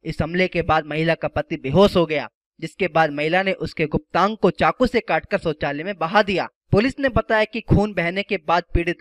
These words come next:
आजाद सिंह को अस्पताल में भर्ती कराया गया है, जहां उसकी हालत बहुत गंभीर बनी हुई है।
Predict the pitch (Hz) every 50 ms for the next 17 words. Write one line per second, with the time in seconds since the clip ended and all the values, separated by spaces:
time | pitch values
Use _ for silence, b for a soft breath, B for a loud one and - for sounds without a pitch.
0 | - - 156 151 175 190 185 180 - 180 175 175 - 185 165 - - 147 - -
1 | 165 151 - 147 151 170 208 185 143 165 156 - 233 226 - 220 214 208 208 208
2 | 202 196 196 185 175 151 135 - _ _ _ - 156 175 175 160 180 180 - -
3 | 208 185 - - 151 156 156 _ - 156 156 151 - - 143 151 151 196 220 202
4 | 185 185 180 170 156 147 143 131 127 117